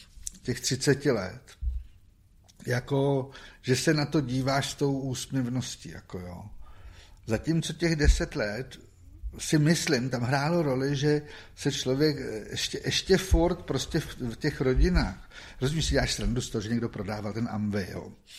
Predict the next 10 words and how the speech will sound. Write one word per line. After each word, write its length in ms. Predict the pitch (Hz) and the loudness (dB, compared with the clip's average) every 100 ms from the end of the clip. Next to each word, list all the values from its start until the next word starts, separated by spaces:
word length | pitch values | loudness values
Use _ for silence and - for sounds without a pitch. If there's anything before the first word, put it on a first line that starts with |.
| - - - - - | -16 -16 -16 -18 -10
Ale 160 | - 113 | -4 0
to 100 | 143 | 2
prodávali 460 | 151 156 160 165 165 | 6 8 8 8 8
i 100 | 160 | 8
Jarchovští, 580 | 151 196 190 - - | 8 8 6 6 0
jako 260 | 107 - 117 | -2 0 2
jo, 140 | 104 | 4
oni 140 | 120 127 | 4 2
studovali 440 | - 143 139 147 | 2 4 6 4
oba 200 | 135 123 | 4 0